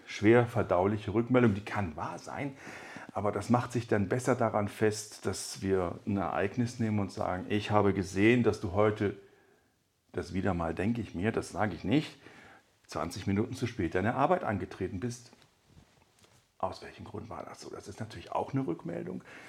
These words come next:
und eine Rückmeldung, auf die man sich jetzt in einem Gespräch zum Beispiel einlassen kann. Das sind offene Feedbacks,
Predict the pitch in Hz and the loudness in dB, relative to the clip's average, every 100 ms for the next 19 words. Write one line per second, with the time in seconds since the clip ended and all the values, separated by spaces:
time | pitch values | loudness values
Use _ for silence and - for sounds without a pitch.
0 | - - - - - _ - - 131 127 | -16 -16 -16 -18 -20 _ -8 4 6 6
1 | 120 - 107 107 104 92 90 - - - | 4 4 4 4 2 0 -2 -14 -20 -20
2 | - - 120 117 101 92 90 107 - 110 | -20 -4 -4 -2 -2 -2 -2 -4 0 4
3 | 101 95 98 - 87 - - 107 90 90 | 4 2 0 0 -2 -4 -8 -6 -6 -8
4 | 90 - 90 85 - 87 82 - - 117 | -10 -6 -4 -4 -6 -10 -10 -10 -6 -6
5 | 151 165 - 175 - 165 160 - - - | -6 -10 -10 -10 -6 -6 -6 -12 -20 -14
6 | - 107 117 110 - - 101 - 139 143 | -10 -4 -2 -2 -6 0 0 0 0 0
7 | 139 143 131 - 117 117 - - | -2 -6 -6 0 0 0 -14 -14